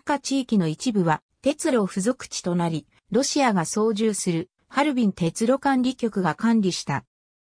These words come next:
千九百二十一年中東鉄道の付属地行政権が改修され、千九百二十六年に水噴火市が設置された。鉄道の開通により、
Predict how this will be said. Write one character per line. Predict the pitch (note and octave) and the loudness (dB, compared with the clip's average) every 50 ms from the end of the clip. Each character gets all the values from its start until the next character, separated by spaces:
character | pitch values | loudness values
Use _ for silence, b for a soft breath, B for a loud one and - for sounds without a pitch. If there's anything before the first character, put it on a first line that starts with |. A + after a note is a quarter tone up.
| _ _ | _ _
千 | _ - - D#4+ F4+ F4 D#4+ - | _ -6 -2 0 0 0 -2 -2
九 | - C#4 D4 C#4+ | -2 -2 -2 0
百 | A#3+ - A3 G3 - G3 | 0 -2 -2 -2 0 0
二 | G3+ A#3 C4 | 2 2 0
十 | A3+ A3+ G#3+ G3+ | 0 2 2 2
一 | F#3 F3 - - - | 2 2 0 -2 -4
年 | B3+ C4 A#3+ G3+ F3 | -2 0 2 0 0
中 | - - - A#3 B3+ | 0 -2 -2 0 0
東 | B3+ - B3+ A#3+ A#3+ A#3 | 0 0 0 0 0 0
鉄 | - C4+ - - A3 | -2 -4 -4 -2 -2
道 | G3+ G#3 F#3+ F3+ | 0 0 2 2
の | E3+ E3+ E3+ - - _ _ _ _ | 2 0 0 -2 -4 _ _ _ _
付 | - - G3 | -2 0 0
属 | G3 C#4+ D4+ - - | 2 0 0 -2 -6
地 | - - D4 C#4 | -8 -4 0 0
行 | C4+ C#4+ D4 | 2 2 0
政 | C#4+ - - C#4+ C#4+ C4 | 0 -2 -2 -4 -4 -2
権 | - C4+ A#3+ G#3 E3 | 0 2 2 4 2
が | D#3 C#3+ | 2 -2
改 | - - E3 E3+ F#3+ | -2 -2 -2 -2 -2
修 | F3+ - - G3+ G3 | -2 -2 -2 -4 -4
さ | F3+ - F3 E3 | -2 -4 -2 -2
れ、 | D#3 D3 - _ _ _ _ _ | -2 -4 -6 _ _ _ _ _
千 | - - C#4 D#4+ D#4+ D4+ | -8 -4 -2 -2 -2 -4
九 | - - B3 C4+ C4 | -6 -4 -4 -4 -2
百 | - - G#3 F#3+ - E3+ | -2 -2 -2 -2 -2 0
二 | D#3 G3 C4 | 0 0 0
十 | C#4 - B3+ A3 G3 | 0 0 0 0 2
六 | F3 E3 D#3 - - C4 C#4 | 0 -2 -4 -6 -4 -4 -2
年 | C#4 B3 G3+ F#3+ | 0 2 2 2
に | F3+ F3+ F3+ F3+ - _ _ _ _ | 2 2 0 0 -2 _ _ _ _
水 | - - - B3 C#4+ | -6 -2 -2 -2 0
噴 | C#4+ - C#4+ C#4+ C#4 | 0 -2 -2 -2 -2
火 | - - C#4 C4+ | -4 -6 -6 -4
市 | - G#3+ | -2 -2
が | F#3+ E3 | -2 -2
設 | D3 - - D3 - _ | -2 -2 -4 -4 -4 _
置 | - G3+ G3 | -6 -6 -4
さ | - F#3+ | -2 -2
れ | F3 F3 | -2 -2
た。 | E3 - - D3 - - _ _ _ _ _ _ _ _ _ _ _ - | -4 -4 -4 -4 -4 -6 _ _ _ _ _ _ _ _ _ _ _ -2
鉄 | G#3 G#3 G#3 - D4+ D#4 | 0 0 0 -2 -2 0
道 | D#4 E4 D#4+ D#4 D#4 | 0 2 2 2 2
の | D4+ D4+ D4 | 0 -2 -2
開 | - C#4 C#4+ C#4+ C4+ | 0 0 0 0 0
通 | - - C#4 C#4 | -2 -2 0 0
に | C4+ C4 B3+ B3 | 2 2 2 2
よ | A#3 A3 | 2 4
り、 | G#3+ G#3+ G#3+ - | 2 2 0 -2